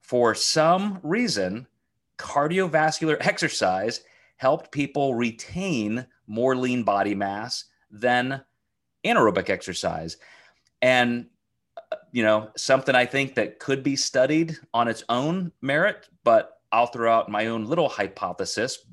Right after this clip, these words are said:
based on another study that I'll present here in a, in a few minutes. I think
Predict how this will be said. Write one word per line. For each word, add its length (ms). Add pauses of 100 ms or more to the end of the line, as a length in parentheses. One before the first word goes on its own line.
(200)
based 280
on 100
another 320
study 380
that 120
I'll 200
present 440
here 380
in 100
a, 200
in 60
a 40
few 160
minutes. 360 (1080)
I 160
think 520